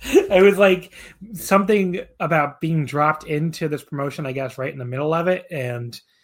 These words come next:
not having any idea what was going on. It just, it didn't work for me at all, I guess, as a standalone match. Like, you know, there was some cool flippy shit, which is cool and stuff, but, like, it, it felt like it went on forever.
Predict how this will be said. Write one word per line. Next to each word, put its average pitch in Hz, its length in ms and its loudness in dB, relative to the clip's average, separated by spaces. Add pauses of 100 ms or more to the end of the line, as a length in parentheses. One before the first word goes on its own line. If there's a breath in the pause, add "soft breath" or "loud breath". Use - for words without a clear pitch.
(400)
not 139 220 2
having 135 280 -2
any 135 220 -2
idea 123 260 -2
what 143 100 -6
was 135 120 -12
going 127 260 -4
on. 143 320 0
It 170 120 -8
just, 127 320 -12 (100)
it 131 140 -10
didn't 143 340 -6 (200)
work 135 220 -8
for - 100 -10
me 190 140 -2
at 180 60 -2
all, 180 160 -2
I 185 80 -2
guess, 175 240 -8
as 160 100 -8
a 156 40 -8
standalone 170 440 -6
match. 170 300 -8
Like, 120 240 -20 (360 loud breath)
you 190 80 4
know, 185 60 8
there 208 80 8
was 233 100 6
some 190 140 -2
cool 180 260 0
flippy 180 320 -4
shit, 165 360 -4
which - 300 -12 (380)
is 143 140 -8
cool 151 280 -4
and 135 100 -8
stuff, 127 320 -8
but, 135 100 -10
like, 123 300 -10
it, 147 160 -10 (160)
it 151 180 -10
felt 190 220 -4
like 143 100 -6
it 131 100 -8
went 135 160 -6
on 117 120 -6
forever. 180 640 -6